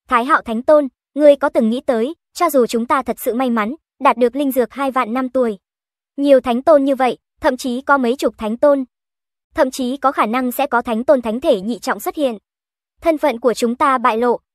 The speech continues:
nếu giết tới Nguyên Châu, chúng ta phải ứng phó thế nào đây?" Điểm này, trên thực tế chính là mấu chốt. Đừng nhìn Thương Minh Tháp nhiều Thánh Tôn như vậy, không có chút thân phận bối cảnh thật đúng là không dám tới tham gia.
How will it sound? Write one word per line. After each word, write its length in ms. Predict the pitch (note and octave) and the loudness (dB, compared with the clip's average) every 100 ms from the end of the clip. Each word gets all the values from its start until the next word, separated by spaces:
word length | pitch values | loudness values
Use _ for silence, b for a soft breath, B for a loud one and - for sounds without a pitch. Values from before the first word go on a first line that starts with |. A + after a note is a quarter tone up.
| - | -4
nếu 220 | A#3+ A#3 | 0 0
giết 240 | D4+ F#4+ | -2 -4
tới 160 | - A3+ | -4 -2
Nguyên 200 | D4+ C#4 | -2 -2
Châu, 240 | D4 C#4+ B3+ _ - | 2 2 2 _ -6
chúng 180 | C4+ C#4+ | -4 0
ta 180 | D4+ | 0
phải 160 | C4 A3 | 0 -4
ứng 140 | G#3+ | -4
phó 220 | B3 B3 B3+ | -2 -2 0
thế 120 | C4 | -2
nào 180 | D#4 A3 | -2 -2
đây?" 240 | C4 D4 _ _ _ _ _ - | -2 -4 _ _ _ _ _ -2
Điểm 240 | C#4 A#3 | 2 2
này, 220 | B3 C4 A#3+ _ | 2 -2 -6 _
trên 180 | - D4+ | 0 2
thực 200 | C4 A#3 | 2 -2
tế 160 | A#3 A3+ | 0 -2
chính 280 | - A#3 E4 | -2 -4 -2
là 120 | A#3+ | -2
mấu 200 | G3+ G#3+ | -2 -2
chốt. 220 | D#4 E4+ _ _ _ C4 | -2 -4 _ _ _ -2
Đừng 240 | C#4+ B3+ | 2 2
nhìn 200 | C4 A#3+ | 2 0
Thương 220 | D4+ C#4 | 2 2
Minh 180 | C#4+ B3+ | 0 0
Tháp 240 | D#4 F#4 | 0 0
nhiều 180 | C4+ A#3+ | 2 0
Thánh 220 | A3+ A3 | 0 -2
Tôn 220 | C4 C#4+ C4 | 2 2 2
như 100 | B3 | 0
vậy, 220 | A#3+ E3+ _ _ | -2 -4 _ _
không 240 | - D#4+ | 0 0
có 100 | B3+ | 0
chút 140 | B3+ G4+ - | -4 -4 -2
thân 140 | C4+ | -4
phận 180 | C4+ G#3+ | -4 -6
bối 180 | G#3 A3 | -4 -2
cảnh 240 | D#4+ F3+ | -4 -4
thật 140 | G#3+ - | -8 -6
đúng 240 | A3+ A#3 | -4 -2
là 120 | F4 A3 | -2 -2
không 240 | C#4 B3+ | -2 -2
dám 200 | A3 A#3+ | -2 -4
tới 160 | A#3 A#3+ | -4 -4
tham 220 | D4+ B3 | -4 -4
gia. 240 | B3+ B3 | -4 -6